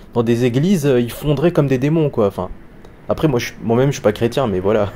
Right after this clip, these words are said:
<laughs> Mais c'est vrai qu'ils sont démoniaques, enfin, de mon point de vue.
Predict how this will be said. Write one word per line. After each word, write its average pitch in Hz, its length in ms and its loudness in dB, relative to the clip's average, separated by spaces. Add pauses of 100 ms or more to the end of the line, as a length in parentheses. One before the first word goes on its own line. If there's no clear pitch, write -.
<laughs> - 920 -16
Mais 113 60 -6
c'est 120 100 -2
vrai 147 120 4
qu'ils 143 120 -8
sont 123 100 0
démoniaques, 117 500 2
enfin, 87 100 -6 (360)
de 104 80 2
mon 107 100 2
point 107 160 0
de 107 60 -2
vue. 95 100 -8